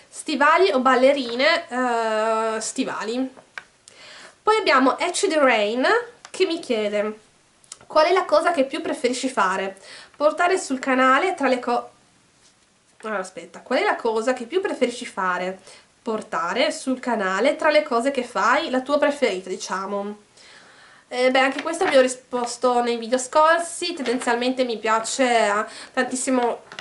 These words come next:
recensire prodotti, provare nuove cose, scoprire nuove cose. Per quanto riguarda la creatività, mi piace un po'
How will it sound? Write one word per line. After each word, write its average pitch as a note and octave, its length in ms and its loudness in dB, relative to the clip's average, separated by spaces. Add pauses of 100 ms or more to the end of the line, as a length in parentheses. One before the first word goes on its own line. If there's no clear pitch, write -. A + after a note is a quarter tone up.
(200)
recensire B3+ 580 0
prodotti, C4+ 560 0
provare A#3 600 0
nuove A3+ 300 -2
cose, C#4+ 540 4
scoprire A#3+ 520 -2
nuove G#3+ 240 -2
cose. C#4 680 2 (380)
Per C4+ 120 2
quanto D4 220 2
riguarda D4 360 4
la - 100 2
creatività, C#4 680 2
mi C4 100 -2
piace B3 340 -2
un B3+ 120 0
po' A#3+ 560 2